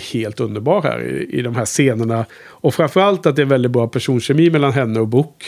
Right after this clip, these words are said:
i de här scenerna när han kommer, eh, och tar... Alltså, på, i Persephone när hon, de är där nere för att,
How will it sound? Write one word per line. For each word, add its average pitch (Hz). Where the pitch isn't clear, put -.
i 139
de 127
här 123
scenerna 117
när 113
han 113
kommer, 110
eh, -
och -
tar... 127
Alltså, 120
på, 151
i 135
Persephone 135
när 123
hon, 120
de 123
är 113
där 113
nere 110
för 110
att, 107